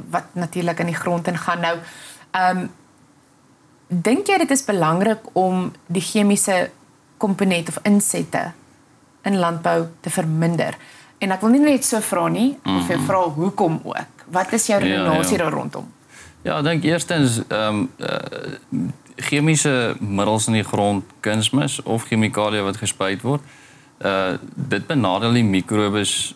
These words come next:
Speaker 2: in die grond. En dis
Speaker 1: Mm.
Speaker 2: eintlik die mikrobes in die grond wat ons wil meer hê. Ons wil die
Speaker 1: Mm.
Speaker 2: goeie mikrobes meer hê.
Speaker 1: Ja.
Speaker 2: Die groot ding van chemikalieë is, jy weet, as 'n boer sy land gaan spuit, hy spuit vir 'n sekere gogga,
Speaker 1: Ja.
Speaker 2: maar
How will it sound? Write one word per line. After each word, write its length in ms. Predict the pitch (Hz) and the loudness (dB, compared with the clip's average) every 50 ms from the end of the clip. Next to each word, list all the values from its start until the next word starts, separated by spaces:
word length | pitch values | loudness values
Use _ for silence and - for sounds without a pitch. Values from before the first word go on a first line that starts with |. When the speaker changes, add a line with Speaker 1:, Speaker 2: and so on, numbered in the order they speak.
| - - | -8 -4
Speaker 2:
in 80 | - | -2
die 120 | 98 98 90 | -2 0 0
grond. 420 | - 101 98 95 85 82 87 85 | 0 -2 0 0 0 -2 -4 -2
En 80 | 82 87 | -2 0
dis 160 | 92 - 170 | 0 0 0
Speaker 1:
Mm. 60 | 170 | 0
Speaker 2:
eintlik 360 | - 151 156 165 143 147 131 127 | 0 -2 0 0 -2 -2 0 0
die 100 | 120 110 | 0 0
mikrobes 640 | 98 98 95 - - 110 113 107 107 107 104 95 - | 2 0 0 0 0 0 0 2 0 0 0 0 -2
in 60 | 110 | -2
die 60 | 101 92 | -4 -4
grond 280 | - 113 107 104 101 95 | -2 0 0 0 0 0
wat 160 | 98 95 87 | -2 -2 0
ons 180 | 92 95 92 92 | 0 0 0 0
wil 120 | 101 95 | -2 -2
meer 300 | 92 90 92 95 98 92 | 0 0 0 0 0 0
hê. 220 | 90 85 82 - - | -2 -2 -4 -4 -4
Ons 140 | - 104 104 | 0 2 2
wil 80 | 107 101 | 4 4
die 80 | 104 | 2
Speaker 1:
Mm. 60 | 101 - | 0 0
Speaker 2:
goeie 200 | - 135 143 139 | 2 2 4 4
mikrobes 500 | 120 110 - - 98 95 90 92 87 - | 4 2 2 0 -2 0 0 -2 -2 -2
meer 140 | - 87 85 - | -4 -4 -4 -4
hê. 120 | - 113 - - - - | -6 -8 -12 -16 -6 -2
Speaker 1:
Ja. 280 | 233 277 359 302 - - | 0 2 2 2 0 -2
Speaker 2:
Die 120 | - - 107 | -4 -4 -4
groot 180 | - - 180 180 | -2 -2 -2 -2
ding 140 | 180 170 - | -2 -2 0
van 140 | 160 143 | 0 0
chemikalieë 680 | 135 - 139 131 127 127 - 139 143 139 135 131 120 113 | 2 4 4 4 4 2 2 2 2 2 2 2 2 2
is, 180 | 110 107 - - | 0 0 -2 -4
jy 220 | - 76 80 80 92 | -4 -4 -2 0 2
weet, 200 | 107 107 - - | 2 0 0 0
as 120 | 104 101 110 | -2 0 0
'n 120 | 95 90 | 0 0
boer 160 | 92 101 113 | 0 0 0
sy 120 | 117 - 117 | 0 0 0
land 260 | 95 92 98 113 117 | 0 0 0 -2 -2
gaan 140 | - 117 107 | -2 -2 -2
spuit, 340 | 104 - - 120 110 110 113 - - - - - - _ _ | -2 -2 -2 -2 -2 -2 -4 -8 -14 -20 -20 -20 -20 _ _
hy 100 | - 101 | -2 -2
spuit 300 | - - - 143 147 143 | -2 -2 -2 -4 -2 -2
vir 120 | - 143 | -2 -2
'n 60 | 139 127 | 0 0
sekere 420 | - - 151 143 143 156 143 131 | 0 0 0 0 0 0 -2 -2
gogga, 460 | 120 - 127 117 107 107 95 85 85 - - - - - - - | -2 0 -2 -2 0 0 -2 -2 -2 -6 -10 -18 -20 -20 -2 0
Speaker 1:
Ja. 180 | 226 240 254 180 | 2 2 2 2
Speaker 2:
maar 280 | - 107 107 104 - | 2 2 0 0 -2